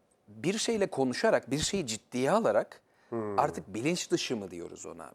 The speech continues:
Speaker 1: bilinçaltı mı diyor, her neyse.
Speaker 2: Neyse, ama
Speaker 1: Neyse o. Onun, e, farkındalığını yani ben seninle konuşuyorsam seni ciddiye alıyorum. Seninle ilişkimi ön plana koyuyorum.
Speaker 2: Daha özenli davranmaya
Speaker 1: Daha özenli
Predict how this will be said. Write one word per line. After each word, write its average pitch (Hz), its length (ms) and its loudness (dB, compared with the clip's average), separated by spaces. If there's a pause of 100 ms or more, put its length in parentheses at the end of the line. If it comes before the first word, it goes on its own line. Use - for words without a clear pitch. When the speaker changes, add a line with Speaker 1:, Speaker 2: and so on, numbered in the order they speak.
Speaker 1:
bilinçaltı 117 580 0
mı 87 80 -14
diyor, 82 100 -8
her 104 200 -4
neyse. 95 380 -4
Speaker 2:
Neyse, 147 460 4
ama - 80 0
Speaker 1:
Neyse 131 380 2
o. 151 220 6 (260)
Onun, 202 440 4 (380)
e, 131 240 6
farkındalığını 214 760 4
yani 127 200 4
ben 220 120 8
seninle 240 280 2
konuşuyorsam 214 480 0
seni 170 180 2
ciddiye 165 320 4
alıyorum. 285 280 2 (380)
Seninle 233 400 4
ilişkimi 196 460 2
ön 165 180 4
plana 196 340 6
koyuyorum. 151 420 6
Speaker 2:
Daha 165 120 10
özenli 175 480 8
davranmaya 127 340 10
Speaker 1:
Daha 269 160 12
özenli 208 160 10